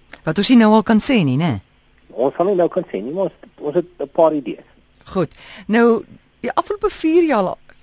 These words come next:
Speaker 1: vier jaar al is daar horlosies beskikbaar gestel wat met jou selfoon kan kommunikeer. Hoekom is almal nou gaande oor hierdie nuwe Apple horlosie?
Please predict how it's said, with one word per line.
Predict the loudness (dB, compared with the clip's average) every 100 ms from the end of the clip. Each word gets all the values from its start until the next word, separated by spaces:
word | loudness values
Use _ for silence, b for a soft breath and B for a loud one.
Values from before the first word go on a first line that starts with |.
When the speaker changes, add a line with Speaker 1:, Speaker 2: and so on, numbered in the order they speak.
| -8
Speaker 1:
vier | -4 -2
jaar | 0 -2 -2
al | -4 -6
is | -4 -8
daar | -4 -4 -4 -6
horlosies | -4 -2 -2 -2 -2 -4 -6
beskikbaar | -6 -4 -4 -2 -4
gestel | -4 -6 -2 -2 -2
wat | -6
met | -8 -8
jou | -6
selfoon | -2 -2 -2 -2 -4
kan | -2 -6
kommunikeer. | -4 -2 -2 -2 -4 -4 -6 B B B B
Hoekom | -10 -4 -2
is | 0 0
almal | -2 0
nou | 0 -2
gaande | 0 0 2 0
oor | 0 0
hierdie | 0 0 4 4
nuwe | 4 -2
Apple | -4 -4 -4 -4
horlosie? | -4 -4 -6 -8 -12